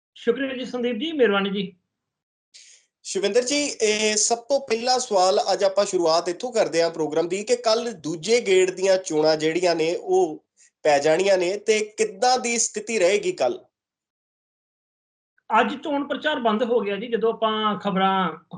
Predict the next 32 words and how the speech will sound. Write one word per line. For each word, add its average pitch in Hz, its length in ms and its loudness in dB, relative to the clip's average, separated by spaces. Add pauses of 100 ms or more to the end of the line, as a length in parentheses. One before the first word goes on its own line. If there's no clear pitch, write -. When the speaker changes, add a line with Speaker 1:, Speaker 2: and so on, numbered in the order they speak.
(100)
Speaker 1:
ਹੁਣ 190 140 -2
ਸਾਂਝੀਆਂ 190 380 2
ਕਰ 196 180 2
ਰਹੇ 180 220 2
ਹਾਂ, 214 140 2
ਉਸ 214 260 0
ਸਮੇਂ 202 260 -2
ਤੱਕ 196 240 -6
ਚੋਣ 190 360 -2
ਪ੍ਰਚਾਰ 185 420 2
ਦਾ 175 560 2
ਇਹ 185 140 -4
ਜਿਹੜਾ 190 300 4 (220)
ਬੰਦ 180 420 0
ਹੋ 170 140 -2
ਚੁੱਕਾ 175 300 -4
ਹੈ। 190 200 0 (560)
ਕੱਲ੍ਹ 285 600 4
ਚੋਣਾਂ 233 300 0
ਹੈਗ-, 233 360 -4
ਹੈਗੀਆਂ 220 360 -4
ਨੇ, 240 200 4
ਤੇਰਾਂ 233 400 4
ਸੂਬੇ 208 340 -4
ਨੇ 214 100 -4
ਇਹ, 202 180 -4 (180)
ਉਣਾਨਵੇਂ 208 540 2
ਸੀਟਾਂ 214 420 -4
ਨੇ। 240 120 -6 (460)
ਇਹਦੇ 247 220 2
ਵਿੱਚ 285 200 -8
ਦਿਲਚਸਪ 208 600 0